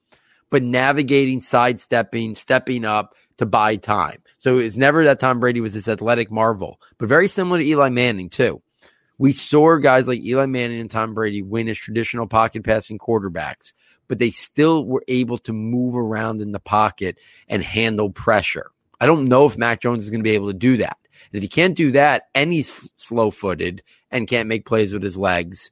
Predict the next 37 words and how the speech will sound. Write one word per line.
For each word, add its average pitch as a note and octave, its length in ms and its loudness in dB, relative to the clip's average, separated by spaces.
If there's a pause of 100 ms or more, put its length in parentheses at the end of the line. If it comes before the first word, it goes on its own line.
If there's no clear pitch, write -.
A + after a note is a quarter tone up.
(440)
I A#2 100 2
have A2+ 240 2
my A2 180 0
concerns. - 760 -6 (180)
So A2 160 -2
he's F3+ 400 -2
the D#3+ 100 4
guy C#3 220 4
at C3+ 60 0
the A2+ 80 -10
top C3 280 2
of C3+ 60 -6
my B2+ 200 0
tier B2+ 260 0
two, A2+ 340 -4
closest C3+ 480 0
to F3+ 80 -10
tier F#3+ 220 6
one, C#3 360 2 (480)
but C#3+ 80 4
I C3+ 60 6
got A#2 380 2
some B2+ 180 -6
concerns. B2+ 640 -2 (160)
The B2+ 140 4
other C#3+ 80 6
two D3+ 160 0
guys C#3+ 260 4
in C#3+ 60 -4
my C#3 100 -2
tier C#3 240 0
are B2+ 60 -2
Kyle A#2+ 280 2
Trask B2+ 460 0
and A2+ 140 -8
Jamie A2 240 -4
Newman. D3 480 0